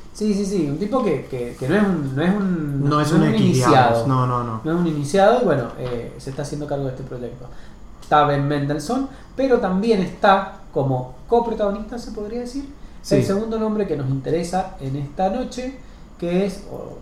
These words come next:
Speaker 1: tarde, o lo que sea, que es Cynthia Erivo.
Speaker 2: Sí.
Speaker 1: ¿Quién es Cynthia Erivo y qué hace acá Cynthia Erivo para que sea tan importante?
Speaker 2: Cynthia Erivo hace de, eh, investigadora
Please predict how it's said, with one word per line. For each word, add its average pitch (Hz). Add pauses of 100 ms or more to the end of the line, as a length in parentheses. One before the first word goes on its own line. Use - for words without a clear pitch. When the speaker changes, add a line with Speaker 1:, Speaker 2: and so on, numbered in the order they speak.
(180)
Speaker 1:
tarde, 131
o -
lo 120
que 135
sea, 214
que 185
es -
Cynthia 220
Erivo. 127 (120)
Speaker 2:
Sí. 120 (220)
Speaker 1:
¿Quién 233
es 156
Cynthia 165
Erivo 185
y 156
qué 190
hace 190
acá 143
Cynthia 135
Erivo 143
para 135
que 135
sea 139
tan 135
importante? 131
Speaker 2:
Cynthia 202
Erivo 208
hace 180 (600)
de, 160 (160)
eh, 131
investigadora 135